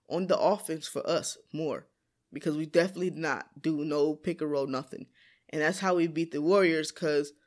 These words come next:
pick, we, I said that in my last podcast, we pick and roll the hell out of them. That Bron A D pick and roll lethal. And I didn't see that. They didn't do any pick and roll, nothing. It was just, "Bron, bring the, bring the ball up the court, dribble, dribble, dribble. Let me drop it to, uh, A D.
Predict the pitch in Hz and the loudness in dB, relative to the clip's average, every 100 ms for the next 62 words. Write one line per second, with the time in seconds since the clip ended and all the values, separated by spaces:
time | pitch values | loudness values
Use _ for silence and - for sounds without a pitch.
0 | _ _ _ - 180 175 190 190 - 147 | _ _ _ -2 -2 0 0 0 0 0
1 | - 202 190 - 151 185 156 170 185 - | 2 2 2 0 -2 -2 -2 -2 -2 -4
2 | - - 156 160 240 - 214 180 175 - | -6 -4 -4 -4 -4 -2 -2 0 0 0
3 | 113 165 190 311 302 165 117 90 - - | 0 0 0 2 4 2 0 -2 -6 -10
4 | _ - - _ - 220 240 196 202 214 | _ -20 -20 _ 0 2 2 0 0 0
5 | 214 - - 214 202 208 196 - 185 185 | -2 0 4 4 2 -4 -4 -4 0 0
6 | 165 170 190 190 - _ _ - 165 156 | 0 0 -2 -4 -10 _ _ -4 -2 2
7 | 135 180 147 - 175 165 160 147 156 156 | 2 2 0 -2 -2 2 2 2 -2 -4
8 | 156 156 127 160 156 156 160 160 160 143 | -4 -4 -2 -2 -2 -4 -4 -2 0 0
9 | 143 160 190 170 165 - 160 151 156 143 | 0 -2 -2 -4 -4 -2 -2 -4 -4 -2
10 | 143 - 196 208 208 180 202 185 190 - | -2 0 6 6 6 4 0 0 -4 -8
11 | - - - 185 185 180 170 170 170 170 | -20 -8 0 2 2 2 4 4 2 -4
12 | - 170 156 - 175 175 175 175 170 165 | 4 4 4 2 0 0 0 -2 -2 0
13 | 185 185 180 175 170 175 165 175 180 165 | 0 4 4 4 4 2 2 0 -2 -4
14 | - 160 - 147 156 127 113 156 165 185 | -4 -4 -2 0 2 2 2 0 -2 -6
15 | 190 190 | -4 -4